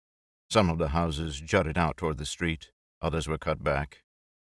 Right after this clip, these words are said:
We came onto the Rue de Potefeu and followed it along until it brought us to the rigid north and south of the Rue Saint-Jacques, and then walked south, past Val-de-Grace, set back behind the courtyard and the iron fence, to the Boulevard de Port-Royal.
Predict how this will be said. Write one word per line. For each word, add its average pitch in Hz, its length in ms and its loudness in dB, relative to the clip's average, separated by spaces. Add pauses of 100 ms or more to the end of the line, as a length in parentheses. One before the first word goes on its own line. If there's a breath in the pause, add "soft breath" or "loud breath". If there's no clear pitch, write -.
(280)
We 76 100 -4
came 87 260 4
onto 87 220 4
the 82 140 2
Rue 87 180 2
de 85 100 0
Potefeu 87 720 -2
and 80 140 -10
followed 87 320 2
it 90 100 2
along 85 380 2
until 85 260 -2
it 82 140 -2
brought 90 200 4
us 92 220 2
to 92 140 -4
the 87 120 0
rigid 92 460 0
north 92 320 2
and 92 160 -2
south 98 480 0
of 87 300 -6
the 87 100 0
Rue 90 220 0
Saint-Jacques, 90 600 0 (520)
and 123 100 0
then 123 160 4
walked 127 300 4
south, 85 420 0 (180)
past 98 380 2
Val-de-Grace, 80 680 0 (640)
set 78 180 -4
back 73 240 -2
behind 80 260 0
the 76 60 -2
courtyard 78 560 0
and 78 100 -2
the 78 60 -2
iron 76 320 0
fence, 67 480 -2
to 82 100 -6
the 76 80 -2
Boulevard 76 600 0
de 78 80 -4
Port-Royal. 76 800 -2